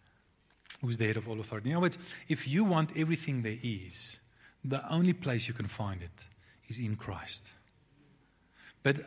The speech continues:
I hope my sort of discussion of Marxism and ancestralism helps you to see how sneaky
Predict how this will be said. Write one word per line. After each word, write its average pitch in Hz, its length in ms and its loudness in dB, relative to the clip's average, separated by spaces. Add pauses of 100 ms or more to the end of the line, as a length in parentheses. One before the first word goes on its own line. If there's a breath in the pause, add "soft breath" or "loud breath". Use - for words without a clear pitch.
(340)
I 123 140 4
hope 151 420 4
my 127 300 4
sort 131 200 0
of 120 160 -2 (340 loud breath)
discussion 127 840 2
of 113 320 -2 (580 loud breath)
Marxism 120 680 0
and 110 120 0
ancestralism 117 720 0
helps 120 300 -2
you 156 80 0
to 139 100 -4
see 127 260 -2 (1120 loud breath)
how 151 300 2
sneaky 196 760 2